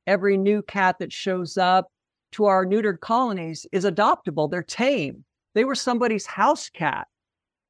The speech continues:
I couldn't articulate it better than that. But when I saw your pyramid, I printed it out immediately. And now I use that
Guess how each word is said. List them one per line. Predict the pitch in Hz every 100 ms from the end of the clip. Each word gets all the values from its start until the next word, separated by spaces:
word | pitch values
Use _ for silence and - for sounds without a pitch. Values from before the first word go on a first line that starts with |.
| _
I | 214 220
couldn't | - 294 262
articulate | 214 196 262 254 247 208 175
it | 180
better | 175 170
than | 170 185
that. | 233 196
But | 180
when | 170 180
I | 175
saw | - 208
your | 208 185 -
pyramid, | - 220 220 190 160 156
I | 151 151 _
printed | - 214 196
it | 180
out | 175 170
immediately. | 165 170 196 208 180 - 143 139 147 _ _ _ _
And | 165
now | 190 202
I | 196
use | 208 196
that | 208 196 175